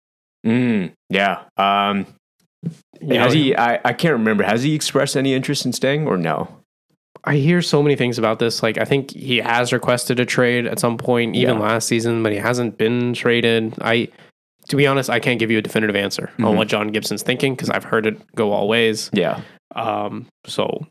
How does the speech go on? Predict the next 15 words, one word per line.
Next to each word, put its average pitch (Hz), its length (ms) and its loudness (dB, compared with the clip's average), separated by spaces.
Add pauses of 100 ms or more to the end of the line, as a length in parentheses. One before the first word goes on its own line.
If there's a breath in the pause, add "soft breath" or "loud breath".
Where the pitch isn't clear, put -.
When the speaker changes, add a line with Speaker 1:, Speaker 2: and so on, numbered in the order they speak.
(640)
Speaker 2:
who 151 80 6
knows? 117 360 -2
Speaker 1:
Yeah. 101 280 0 (220)
Speaker 2:
But 120 280 2
Speaker 1:
Okay. 85 240 -4 (380)
Speaker 2:
if 143 200 0
you're 147 140 4
Anaheim, 120 540 2
do 117 60 -2
you 117 260 -2 (120)
want 110 280 -2
Gibson? 160 400 -2 (560)
Speaker 1:
Nah, 123 720 2
it's 135 200 -2
a, - 140 0